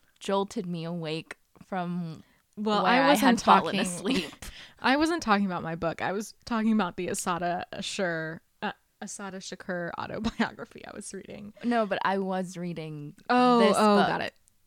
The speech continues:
Speaker 1: during a sex scene.
Speaker 2: And you fell asleep.
Speaker 1: And I didn't even realize my lids had closed. I was
Speaker 2: Yeah.
Speaker 1: peacefully snoozing. And when Jenny said, "I'm done," it literally, I
Speaker 2: You were like,
Speaker 1: dropped my iPad on my chest and I was like,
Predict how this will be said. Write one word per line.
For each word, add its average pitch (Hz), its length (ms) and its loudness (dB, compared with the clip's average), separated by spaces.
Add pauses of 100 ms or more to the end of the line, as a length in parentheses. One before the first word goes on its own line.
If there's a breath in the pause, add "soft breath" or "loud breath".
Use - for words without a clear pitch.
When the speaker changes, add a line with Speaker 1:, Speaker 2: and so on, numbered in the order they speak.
(260)
Speaker 1:
during 208 320 0
a 185 40 -2
sex 202 340 -4
scene. 156 260 -10
Speaker 2:
And 208 240 2
you 190 120 0
fell 170 240 -6
asleep. 180 320 -4
Speaker 1:
And - 80 -4
I 185 520 0
didn't 185 220 -2
even 175 180 -4
realize 165 560 -4
my 160 280 -8
lids 165 400 -8
had 156 320 -12
closed. 285 680 -6
I 185 140 -6
was 185 140 -2
Speaker 2:
Yeah. 170 260 -6
Speaker 1:
peacefully 185 680 -6 (400 loud breath)
snoozing. 294 880 -6 (200)
And 196 140 -10
when 190 140 -6
Jenny 196 320 -6
said, 175 240 -12 (120)
"I'm 202 320 -2
done," 160 440 -2
it 170 180 -8 (480)
literally, 214 680 0
I 226 80 -2
Speaker 2:
You 226 120 -4
were 240 60 -4
like, 180 60 -4
Speaker 1:
dropped 175 340 4
my 190 100 -2
iPad 170 380 -4
on 156 160 -4
my 151 100 -10
chest 156 340 -10
and - 80 -14
I - 80 -10
was - 140 -18
like, - 200 -14